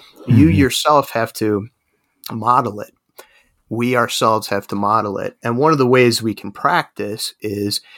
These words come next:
Speaker 1: you have hard things that you have to do or say in the ministry. You go do them. You know, you,
Speaker 2: Mm-hmm.
Speaker 1: you run towards them rather than run away.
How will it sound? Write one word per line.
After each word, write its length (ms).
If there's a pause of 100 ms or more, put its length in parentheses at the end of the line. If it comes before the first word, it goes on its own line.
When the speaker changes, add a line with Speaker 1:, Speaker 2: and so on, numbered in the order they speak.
(180)
Speaker 1:
you 160
have 280 (300)
hard 400
things 460
that 140
you 80
have 260
to 80
do 300
or 120
say 560
in 160
the 60
ministry. 680 (600)
You 160
go 200
do 260
them. 300 (400)
You 100
know, 80
you, 260
Speaker 2:
Mm-hmm. 180 (640)
Speaker 1:
you 260
run 320
towards 640
them 240
rather 320
than 140
run 240
away. 420